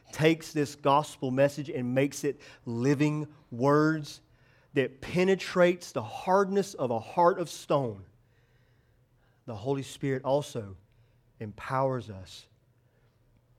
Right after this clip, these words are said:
in our marriages, in our parenting,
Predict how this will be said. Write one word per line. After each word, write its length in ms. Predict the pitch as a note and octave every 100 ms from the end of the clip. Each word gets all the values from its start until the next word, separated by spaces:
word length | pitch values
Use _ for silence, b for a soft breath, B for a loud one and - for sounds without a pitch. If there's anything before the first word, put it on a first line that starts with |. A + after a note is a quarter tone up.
| _ _ _ _ _ _
in 80 | G2
our 100 | F#2+
marriages, 560 | G2+ A2 A2 G2+ F#2+ - _ _ _ _ _ _ _ _ _
in 100 | A2+
our 100 | G2+
parenting, 560 | F#2+ F#2 A#2 A#2 G#2